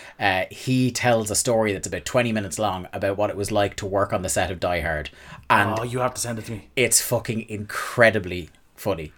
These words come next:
Speaker 1: It's, it's really, really good. So yeah, I, I, now, granted,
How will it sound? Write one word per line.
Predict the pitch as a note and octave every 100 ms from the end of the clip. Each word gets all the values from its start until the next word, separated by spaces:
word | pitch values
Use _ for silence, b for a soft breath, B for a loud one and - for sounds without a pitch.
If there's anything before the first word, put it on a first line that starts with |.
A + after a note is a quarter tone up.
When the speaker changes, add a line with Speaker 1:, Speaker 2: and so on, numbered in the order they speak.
| -
Speaker 1:
It's, | G2 A#2+
it's | A2+
really, | A2 A2+ G#2+ G2+
really | F#2+ F2+
good. | F2+ E2
So | - F#2+
yeah, | E2+ D#2+
I, | F#2+ E2 G2
I, |
now, | G2+ G2 F#2 -
granted, | - B2+ A2+